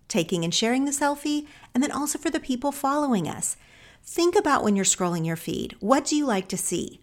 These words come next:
Faces. I love to see faces of my friends, or family, the influencers I follow, anyone. Like, it's my favorite thing in the feed is to see somebody's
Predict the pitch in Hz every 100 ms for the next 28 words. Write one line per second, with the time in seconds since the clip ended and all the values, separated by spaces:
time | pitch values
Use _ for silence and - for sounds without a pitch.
0 | _ - - 311 294 - - 190 - -
1 | - _ 269 294 330 339 - 247 247 285
2 | 311 294 - 262 - 190 180 190 - 196
3 | 208 170 160 160 175 175 - 277 277 277
4 | - - - - - 240 247 254 254 254
5 | 247 - _ - 160 - 233 240 254 240
6 | 262 240 226 233 226 226 220 220 302 302
7 | 196 170 175 - 240 - - 370 359 311
8 | 294 - - 269 - 254 262 - 311 302
9 | 160 - - 262 240 - 302 - 269 311
10 | 302 - 254 233 220 254 262 -